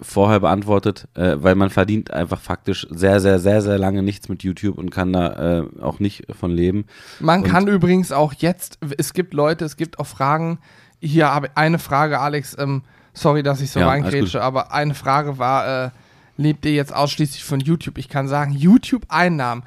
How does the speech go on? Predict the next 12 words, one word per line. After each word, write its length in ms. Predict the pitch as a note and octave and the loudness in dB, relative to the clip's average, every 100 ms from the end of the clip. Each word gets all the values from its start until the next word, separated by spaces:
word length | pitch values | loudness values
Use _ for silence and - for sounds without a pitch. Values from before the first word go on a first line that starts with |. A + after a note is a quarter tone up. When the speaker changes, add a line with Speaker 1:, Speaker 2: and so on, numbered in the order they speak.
| - E3 | -12 -6
Speaker 1:
Oh 100 | E3 | -2
Speaker 2:
die, 180 | F#3+ | -2
Speaker 1:
ja. 100 | B2+ | 0
Speaker 2:
wenn 140 | D#3+ A3 | 0 0
Speaker 1:
Mhm. 60 | |
Speaker 2:
ich 140 | G2+ G#2 | -4 -2
die 140 | F3+ | -2
reinen 440 | D3+ E3 C4 F4 B3 | 0 0 0 -2 0
YouTube-Einnahmen 960 | C4 C#4 C#4 - G3 A3 G#3+ D#3+ C3 | 0 0 -4 -4 -2 0 0 -2 -4
betrachte, 480 | B2 - A#2+ - C#3 | -8 -8 -10 -8 -6
ist 220 | D#3 D#3+ | -6 -2
das 260 | G#3 G3+ | -2 -2